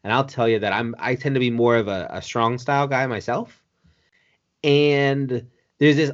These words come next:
other side of it, which is a very quick paced back and forth, right? Very technically driven counter. Riho is the person that comes to mind for a lot of the casual fans who've been watching through A E W.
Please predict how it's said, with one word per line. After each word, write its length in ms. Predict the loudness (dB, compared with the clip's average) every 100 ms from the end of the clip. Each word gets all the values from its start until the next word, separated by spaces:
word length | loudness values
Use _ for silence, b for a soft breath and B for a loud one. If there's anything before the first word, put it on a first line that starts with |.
| -2
other 280 | 2 2 2
side 320 | 2 2 2
of 100 | 0
it, 120 | -2
which 180 | -4 -6
is 100 | -6
a 60 | -6
very 400 | -2 0 0 -2
quick 460 | -2 -2 -2 -10 -12
paced 480 | -6 -6 -8 -12
back 260 | -6 -6 -6
and 120 | -12
forth, 440 | -14 -16 -18 -20 -16
right? 160 | -12 -8
Very 200 | -8 -8
technically 480 | -6 -6 -6 -8 -10
driven 440 | -6 -4 -4 -10
counter. 340 | -4 -2 0
Riho 480 | 2 4 4 6 4
is 100 | 2
the 60 | -4
person 360 | -4 -4 -2
that 100 | -8
comes 240 | -8 -10 -6
to 100 | -6
mind 340 | -4 -6 -6
for 80 | -6
a 60 | -4
lot 140 | -6
of 60 | -6
the 60 |
casual 580 | -8 -4 -4 -4 -6 -10
fans 360 | -8 -8 -8 -10
who've 100 | -10
been 140 | -6
watching 260 | -6 -6 -8
through 160 | -4
A 100 | -4
E 60 | 0
W. 500 | 2 2 0 -4